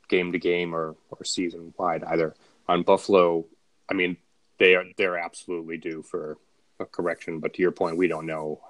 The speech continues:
how much. But I mean, come on, Jeff Skinner has eighteen go-, eighteen goals in twenty-four games. Uh, Jeff Skinner's a,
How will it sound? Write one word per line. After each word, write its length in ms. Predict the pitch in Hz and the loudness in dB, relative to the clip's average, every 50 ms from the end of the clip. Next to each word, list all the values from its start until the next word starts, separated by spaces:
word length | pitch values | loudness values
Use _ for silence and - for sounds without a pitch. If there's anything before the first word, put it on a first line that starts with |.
| - - | -14 -10
how 80 | 85 | -8
much. 320 | 92 95 95 90 - - _ _ _ _ _ _ _ | -4 -2 -2 -2 -4 -8 _ _ _ _ _ _ _
But 100 | - 101 | -2 0
I 40 | 95 | 4
mean, 220 | 90 87 82 82 - - - _ _ - | 4 4 4 2 -6 -18 -20 _ _ -4
come 140 | - 104 92 | -2 -2 -2
on, 220 | 82 - 80 - | -2 -4 -6 -8
Jeff 180 | - - 95 - | -2 -2 -2 -2
Skinner 320 | - - 113 104 95 90 | 0 0 0 0 0 0
has 180 | 85 85 78 - - - | -4 -4 -4 -6 -8 -4
eighteen 540 | 113 107 113 - - - - 92 92 90 87 | -2 -2 -2 -4 -8 -6 -4 -4 -4 -4 -6
go-, 280 | - - - - - - _ _ _ _ _ - | -8 -8 -10 -10 -14 -20 _ _ _ _ _ 2
eighteen 420 | 123 120 135 - - 131 104 98 | 4 4 4 4 4 4 4 6
goals 400 | 92 101 90 87 82 82 - - - | 6 6 6 6 4 -2 -8 -12 -12
in 100 | 117 110 | -12 -10
twenty-four 480 | - 104 92 92 92 - - 92 90 85 | -8 -6 -4 -4 -6 -6 -4 -6 -6 -4
games. 420 | - 90 87 82 82 80 - - _ _ _ _ _ _ _ - | -2 -4 -4 -4 -8 -14 -16 -18 _ _ _ _ _ _ _ -10
Uh, 280 | - - - - - - - - | -6 -4 -4 -2 -4 -6 -4 0
Jeff 160 | - 117 - | 0 0 2
Skinner's 300 | - 127 113 110 101 - | 2 0 0 0 0 0
a, 80 | 98 | -2